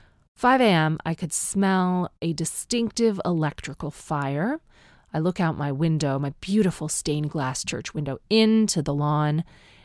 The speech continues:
and it is smoldering. There's lots of smoke just pouring into the church.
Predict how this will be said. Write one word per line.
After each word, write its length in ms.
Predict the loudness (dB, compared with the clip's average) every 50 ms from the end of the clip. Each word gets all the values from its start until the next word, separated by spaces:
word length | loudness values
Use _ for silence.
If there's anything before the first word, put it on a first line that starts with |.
| _ -2
and 220 | 0 2 4 4
it 100 | 4 4
is 120 | 2 2 0
smoldering. 800 | 0 0 0 0 0 0 -2 -4 -4 -4 -4 -4 -4 -6 -6
There's 180 | -8 -8 -8 -8
lots 180 | -8 -8 -6
of 60 | -4 -4
smoke 380 | -2 -2 -2 -2 -2 -4 -6
just 200 | -6 -8 -8 -4
pouring 380 | -2 0 0 0 0 -2 -2 -2
into 160 | -4 -4 -6
the 100 | -6 -4
church. 340 | -4 -4 -6 -6 -8 -10